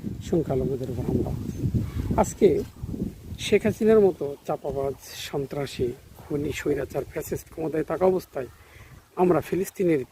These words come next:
পক্ষে এত বড় সর্ববৃহৎ গণজমায়েত করতে পারিনি। বের, বের হলেই পুলিশ আমাদের ব্যানার কেটে নিয়ে আমাদেরকে চেস-, ইচ্ছা মতো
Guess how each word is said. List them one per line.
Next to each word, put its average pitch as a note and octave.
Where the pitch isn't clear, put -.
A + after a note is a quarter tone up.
পক্ষে -
এত F3
বড় D3+
সর্ববৃহৎ D3+
গণজমায়েত C#3
করতে -
পারিনি। B2+
বের, G#3+
বের F#3+
হলেই G#3
পুলিশ E3+
আমাদের C#3+
ব্যানার D3
কেটে D3
নিয়ে C#3
আমাদেরকে D3
চেস-, -
ইচ্ছা -
মতো E3